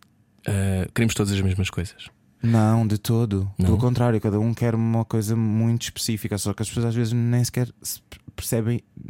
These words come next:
Speaker 2: nem sequer se apercebem disso. As pessoas realmente pensam que todas precisam da mesma coisa e que, porque se não fosse isso, as pessoas não andavam todas a fazer as mesmas coisas e todas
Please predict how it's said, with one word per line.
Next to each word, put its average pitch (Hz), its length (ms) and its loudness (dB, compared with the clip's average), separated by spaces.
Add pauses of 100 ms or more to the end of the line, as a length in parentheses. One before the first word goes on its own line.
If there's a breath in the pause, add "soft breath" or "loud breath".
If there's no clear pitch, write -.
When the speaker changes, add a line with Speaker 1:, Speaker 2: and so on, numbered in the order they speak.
(280 loud breath)
Speaker 2:
nem 139 100 2
sequer 147 200 -2
se 147 100 -4
apercebem 143 400 -2
disso. 139 360 -6
As 131 80 -6
pessoas 170 220 0 (140)
realmente 143 480 0
pensam 131 500 -2 (380 soft breath)
que - 80 -10
todas 151 220 0
precisam 147 260 0
da 147 80 2
mesma 147 220 2
coisa 139 360 -2 (120)
e - 40 -14
que, - 100 -14 (420 soft breath)
porque - 180 -2
se - 160 -2
não 113 100 0
fosse 110 300 -2
isso, 120 320 -6 (140)
as - 80 -6
pessoas 120 140 -2
não 123 100 2
andavam 123 280 0
todas 117 320 0
a 110 40 -4
fazer 110 240 -2
as 104 40 -2
mesmas 107 240 -2
coisas 113 380 -4 (400 soft breath)
e 92 140 -2
todas 107 340 0